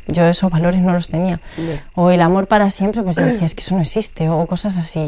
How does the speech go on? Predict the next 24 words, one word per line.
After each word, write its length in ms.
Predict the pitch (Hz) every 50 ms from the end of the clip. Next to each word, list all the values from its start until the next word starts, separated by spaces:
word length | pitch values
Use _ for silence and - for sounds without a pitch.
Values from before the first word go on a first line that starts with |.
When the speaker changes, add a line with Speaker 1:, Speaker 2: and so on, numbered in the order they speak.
| -
Speaker 1:
Y 160 | 170 170 160
valores 380 | 147 156 156 165 180 185 190 -
en 80 | 190 180
otras 160 | - 190 185
muchas 240 | 180 180 - 185 -
cosas, 220 | - 202 - 233
pues 120 | - 208 -
también. 260 | - 165 170 180 180 175
Entonces, 220 | 170 156 196 196 -
para 220 | - 208 196 202
mí, 160 | 202 214 226
pues, 220 | - - 247 - - - -
a 60 | 156
mí 120 | 165 175 196
me 80 | 214 220
parecía 320 | 220 202 185 - 180 170
muy 140 | 156 156 156
anticuado 540 | 151 151 - 156 - - 226 220 214 220 -
y 120 | 208 175
como 240 | - 165 156 156 147
que 100 | - 156
no, 220 | 160 170 175 185 - - - - - - - - - - - - - - - - - - -
que 120 | - 170
no, 120 | 160 147